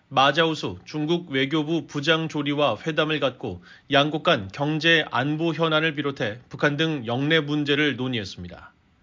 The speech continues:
국무부는 삼십 일을 보도자료를 통해 이같이 밝히고, 양측이 북한 문제와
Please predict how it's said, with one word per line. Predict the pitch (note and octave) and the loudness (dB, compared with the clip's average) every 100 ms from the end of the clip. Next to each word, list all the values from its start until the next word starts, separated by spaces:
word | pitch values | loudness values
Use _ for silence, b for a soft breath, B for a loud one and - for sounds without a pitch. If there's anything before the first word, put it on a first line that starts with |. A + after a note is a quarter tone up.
| b b b b b | b b b b b
국무부는 | - D#3+ E3+ E3 F3+ | -6 0 0 2 0
삼십 | C#3+ - F3+ F3+ | -2 -4 -2 0
일을 | E3+ F3 D3+ | 4 4 2
보도자료를 | D#3 D#3 E3 D3+ D3+ D3+ | -2 -2 2 2 2 -2
통해 | D3+ D3 D3 A#2 | -2 0 0 0
이같이 | B2 D3 C#3 | 0 0 0
밝히고, | D3 C3 C3+ C3 F#2+ - b b B2+ | -4 -6 -6 -8 -10 -12 b b 0
양측이 | C3+ D3 C#3+ C#3+ D#3 C3 | 0 0 -6 -2 0 -2
북한 | B2+ C#3+ E3+ E3 | -4 -4 -2 -2
문제와 | C#3+ D3 C#3+ D3+ F#2+ | -2 -2 0 2 0